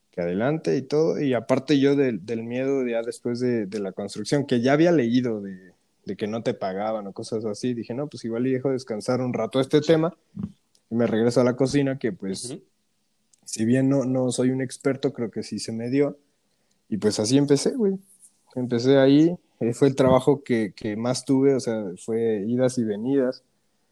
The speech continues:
Speaker 1: pero durante siete meses estuve, estuve ahí. Y ahí fue donde, pues, nos conocimos.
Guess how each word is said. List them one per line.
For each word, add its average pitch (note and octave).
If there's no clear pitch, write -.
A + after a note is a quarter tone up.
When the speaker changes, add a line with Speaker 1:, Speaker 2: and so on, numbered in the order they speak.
Speaker 1:
pero G#2+
durante G#2+
siete C3
meses C3+
estuve, A2+
estuve A2
ahí. G#2
Y B2+
ahí C#3
fue C#3
donde, C#3+
pues, A#2
nos G#2+
conocimos. A#2